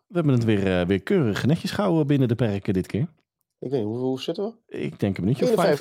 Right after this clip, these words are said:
Speaker 1: vijf.
Speaker 2: minuten.
Speaker 1: Eenenvijftig
Speaker 2: Ja.
Speaker 1: minuutjes, kijk eens aan. Hey, dan, eh, dan ga ik jou, eh, van harte bedanken deze week. Wederom.
Speaker 2: Ja, het, het was me wederom een waar genoegen en, eh, pas op op de skis.
Speaker 1: Ja, dat, eh, nou, het wordt gemiddelde, gemiddeld twintig graden waar ik naartoe ga, dus dat, eh, dat scheelt.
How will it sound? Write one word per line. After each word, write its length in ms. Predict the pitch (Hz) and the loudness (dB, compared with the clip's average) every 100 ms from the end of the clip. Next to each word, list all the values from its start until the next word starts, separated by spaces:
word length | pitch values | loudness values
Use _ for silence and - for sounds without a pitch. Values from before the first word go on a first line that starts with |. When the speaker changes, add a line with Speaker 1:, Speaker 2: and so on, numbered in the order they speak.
| 135 | -2
Speaker 1:
vijf. 40 | 123 | -4
Speaker 2:
minuten. 200 | 101 - | -4 0
Speaker 1:
Eenenvijftig 400 | 233 202 180 - | 2 2 0 0
Speaker 2:
Ja. 60 | |
Speaker 1:
minuutjes, 240 | 107 87 - | 0 0 -2
kijk 180 | 143 | -2
eens 100 | 120 | 0
aan. 180 | 92 73 - _ _ _ _ _ | -2 -4 -8 _ _ _ _ _
Hey, 280 | 185 220 196 | 0 0 0
dan, 160 | 196 196 | 0 2
eh, 160 | 196 185 170 | 4 4 2
dan 100 | 196 | 0
ga 140 | - 180 | 0 0
ik 100 | - | 2
jou, 320 | 170 160 156 | 2 4 4
eh, 60 | 139 | 4
van 140 | 151 | 2
harte 220 | 160 180 | 2 2
bedanken 320 | 123 190 247 - | 2 2 2 4
deze 220 | 170 135 | 4 4
week. 240 | 110 160 _ _ _ _ _ _ | 4 0 _ _ _ _ _ _
Wederom. 440 | 113 131 135 110 | 0 2 4 4
Speaker 2:
Ja, 60 | 110 | 4
het, 80 | |
het 160 | 175 165 | 4 2
was 180 | 165 156 | 2 2
me 120 | 156 | 2
wederom 300 | 147 175 175 | 4 2 2
een 60 | 156 | 2
waar 160 | 135 | 2
genoegen 380 | 127 160 160 117 | 2 2 2 2
en, 220 | 117 123 | 2 2
eh, 120 | 127 120 | 0 2
pas 200 | 139 131 | 0 0
op 120 | 117 | -2
op 140 | 120 | -4
de 60 | - | -6
skis. 220 | - 131 - _ - - | -4 -4 -6 _ -20 -10
Speaker 1:
Ja, 400 | - 127 147 147 | 0 2 4 2
dat, 200 | 139 127 | 2 0
eh, 140 | 131 127 | 2 2
nou, 300 | 123 123 113 | 4 4 2
het 100 | 110 | 2
wordt 180 | 120 123 | 0 0
gemiddelde, 440 | 127 135 131 123 | 0 2 2 2
gemiddeld 320 | 117 143 139 | 2 2 0
twintig 240 | 139 143 123 | 0 0 0
graden 320 | 131 160 165 | 0 0 0
waar 80 | 160 | 0
ik 60 | |
naartoe 240 | 147 143 156 | 0 0 0
ga, 140 | 160 | 2
dus 160 | 151 - | 0 -2
dat, 180 | 147 | -2
eh, 120 | 143 135 | -2 0
dat 120 | 139 | -2
scheelt. 300 | - 107 | 0 -2